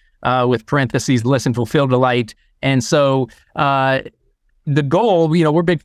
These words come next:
uh, followers of the Traction book series and Entrepreneurial Operating System. And one of the things that they talk about is, uh, core values being shared by all, not just with all. And so, uh, we, we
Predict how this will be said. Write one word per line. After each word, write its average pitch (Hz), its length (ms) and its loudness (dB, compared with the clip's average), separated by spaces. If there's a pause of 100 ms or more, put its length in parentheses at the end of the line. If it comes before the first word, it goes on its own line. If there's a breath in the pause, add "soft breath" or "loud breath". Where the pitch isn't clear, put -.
uh, 160 300 -2
followers 156 460 0
of 131 120 0
the 127 60 -2
Traction 160 500 0
book 143 180 -2
series 147 460 0
and 127 100 0
Entrepreneurial 143 520 0
Operating 143 420 0
System. 147 360 0
And 139 140 2
one 151 80 2
of 147 80 2
the 143 80 2
things 143 240 0
that 120 100 -4
they 156 160 2
talk 143 280 0
about 135 320 0
is, 127 180 -2 (220 soft breath)
uh, 123 260 0
core 156 240 0
values 143 380 0
being 139 160 2
shared 135 360 -2
by 160 280 0
all, 139 320 2
not 139 180 0
just 127 220 -4
with 170 260 0
all. 127 300 2
And 120 100 -2
so, 139 300 -2 (280 soft breath)
uh, 135 440 0
we, 202 400 -2
we 202 500 0